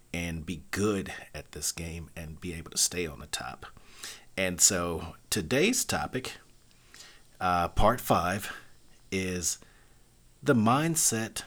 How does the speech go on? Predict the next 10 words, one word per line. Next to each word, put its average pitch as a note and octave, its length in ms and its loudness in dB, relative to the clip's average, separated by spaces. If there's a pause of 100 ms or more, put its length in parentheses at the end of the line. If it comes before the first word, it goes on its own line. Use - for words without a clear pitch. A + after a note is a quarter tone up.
(120)
for - 260 -4
winning, F2 560 -2 (1200)
understanding A2 800 2 (540)
the E2 100 -4
corporate A2+ 520 -2
customer's F#2+ 600 -2
challenges F2 840 -2 (760)
and E2+ 140 -4
how F#2 240 -4
you E2+ 400 -8